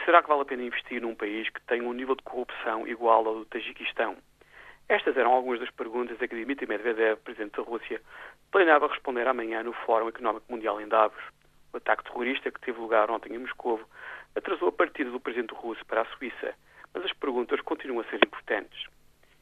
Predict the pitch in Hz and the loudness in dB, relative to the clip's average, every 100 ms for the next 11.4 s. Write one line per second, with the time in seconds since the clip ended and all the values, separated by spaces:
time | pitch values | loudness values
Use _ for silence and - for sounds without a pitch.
0 | _ 127 139 - 170 - 160 127 120 - | _ -10 0 2 2 0 0 2 2 4
1 | 127 135 139 127 117 - - 123 107 120 | 4 6 4 2 -2 -8 -12 -10 -10 -8
2 | 110 117 117 - - _ _ - - - | -6 -6 -6 -8 -14 _ _ -20 -20 -12
3 | - - 147 113 - - - 127 123 120 | -6 0 2 2 -2 -12 0 4 4 4
4 | 123 - 113 110 113 - - 120 131 131 | -6 -4 2 8 8 8 2 -4 -4 -4
5 | 123 - 123 120 110 120 120 117 113 117 | -4 -6 -12 -10 -8 -6 -6 -2 -2 -2
6 | 120 123 - 117 110 110 - - - - | -6 -6 -6 -2 0 -2 -6 -16 -16 -16
7 | - - 165 190 - 139 135 127 - 113 | -12 -2 -2 2 6 8 8 2 0 0
8 | 135 - 123 107 107 - - 147 143 - | -2 -4 -2 -2 -2 -6 -2 0 0 -2
9 | 127 120 110 113 113 135 127 117 107 101 | -6 -6 -6 -6 0 0 2 -2 -2 -6
10 | 110 - 135 - 123 - 117 113 131 123 | -12 -8 -8 -6 -8 -6 -6 -4 -6 -6
11 | - 110 107 | -4 -2 -2